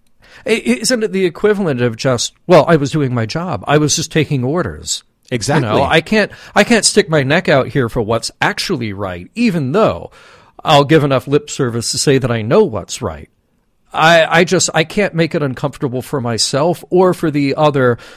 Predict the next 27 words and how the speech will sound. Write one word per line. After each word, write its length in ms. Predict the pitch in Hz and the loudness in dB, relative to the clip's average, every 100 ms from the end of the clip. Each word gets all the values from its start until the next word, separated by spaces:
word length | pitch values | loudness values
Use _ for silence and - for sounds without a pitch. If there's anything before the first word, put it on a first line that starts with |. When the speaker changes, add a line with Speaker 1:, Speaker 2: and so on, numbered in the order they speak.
| - | -10
Speaker 1:
you 100 | 170 | -2
know, 180 | 139 120 | 0 -2
hypothetical 880 | - 160 151 143 - 143 127 127 120 | 0 2 2 0 2 2 2 0 -2
people 460 | 107 160 147 123 110 | -2 -4 -4 -4 -4
here 380 | 104 113 110 110 | -2 -2 -2 -4
who 380 | - 135 113 - | -2 -2 -2 -6
might 400 | 131 123 127 117 | -6 -2 -2 -2
feel 320 | - 135 110 | -2 -2 0
discomfort 800 | 104 110 - - 120 - 90 82 - | -4 -6 -6 -4 -6 -6 -12 -12 -8
from 200 | 139 95 | -6 -6
a 60 | |
decision. 640 | 90 87 - 92 82 95 - _ _ _ _ | -8 -8 -6 -6 -10 -16 -20 _ _ _ _
Speaker 2:
But 180 | - 135 | -12 -12
the 120 | 127 | -12
gaslighting, 840 | - - 170 214 - 151 117 107 101 | -16 -6 -2 -2 -4 -6 -6 -6 -8
though, 220 | 104 101 | -8 -8
at 120 | 98 | -10
the 80 | 113 | -12
very 500 | 92 92 160 165 131 | -8 -6 -4 -4 -6
end, 220 | 127 120 | -8 -8
it's 80 | 95 | -10
Speaker 1:
Mm-hmm. 60 | 98 | -10
Speaker 2:
like, 80 | 120 | -10
"It's 180 | 123 - | -10 -8
not 320 | 151 202 214 | -6 -6 -8
personal, 520 | - 220 269 - 165 | -8 -6 -4 -4 -6
Benny." 440 | 107 113 117 147 | -8 -8 -8 -8